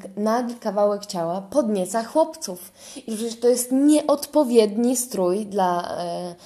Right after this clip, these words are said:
dzie-, dla dziewczynki w ogóle w szkole, tak? Bo przecież to jest mnóstwo chłopców w tym samym wieku, chłopców starszych, młodszych i przecież ten kawałek nagiego ciała może ich podniecić.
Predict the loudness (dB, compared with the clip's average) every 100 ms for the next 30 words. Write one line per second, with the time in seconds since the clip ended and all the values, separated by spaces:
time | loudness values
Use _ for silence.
0 | -20 -20 -4 -2 -2 -4 -4 -2 -2 -4
1 | -6 -8 -8 -10 -6 -4 -2 2 2 2
2 | -4 -12 -8 -6 2 6 6 4 0 0
3 | -6 -2 -2 -2 0 0 0 -2 -2 -4
4 | -6 -4 -6 -8 -8 -8 -6 -4 -4 -6
5 | -6 -8 -8 -16 -2 4 4 2 -8 -2
6 | -2 -2 -4 -6 -2 2 2 2 -6 -10
7 | -10 -16 -12 -4 -4 -2 -2 -2 0 4
8 | 4 4 0 -2 -2 -2 -2 -2 -2 0
9 | -2 -4 -6 -8 -6 -2 0 0 -2 -6
10 | -8